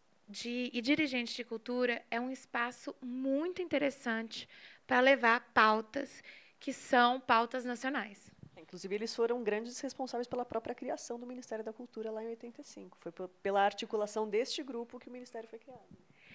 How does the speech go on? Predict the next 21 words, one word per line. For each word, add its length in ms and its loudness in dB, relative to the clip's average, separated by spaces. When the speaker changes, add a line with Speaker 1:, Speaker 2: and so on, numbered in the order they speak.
Speaker 1:
Exatamente. 960 4
E 200 0
ele 180 4
tem 340 0
se 140 -6
posicionado 600 2
ativamente 840 -2
desde 360 2
os 100 -6
acontecimentos 840 -4
políticos, 720 -4
né, 260 0
do 120 -6
ano 140 -6
passado. 760 -2
E... 160 -6
Enfim. 500 2
Speaker 2:
A 40 -14
sociedade 480 -2
está 200 -4
atenta. 580 -8